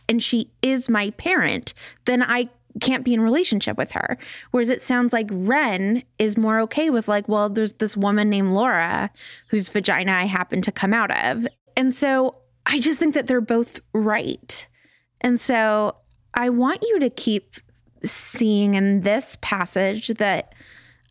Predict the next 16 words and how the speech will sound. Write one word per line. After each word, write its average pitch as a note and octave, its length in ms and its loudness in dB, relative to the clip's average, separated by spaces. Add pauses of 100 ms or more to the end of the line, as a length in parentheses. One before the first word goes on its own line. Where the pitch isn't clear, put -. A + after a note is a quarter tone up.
a A3+ 100 2
no G#3+ 720 2 (920)
is A3+ 180 -2
completely A#3 580 0
reasonable. G#3 840 0 (440)
The - 200 -2
other G#4 180 -2
thing D#4+ 160 0
that B3+ 120 2
I'm A#3 120 2
wondering G#3+ 420 2
is, G#3 220 0
when A#3+ 300 2
you C4+ 160 2
say A3+ 340 0
no, F#3+ 500 0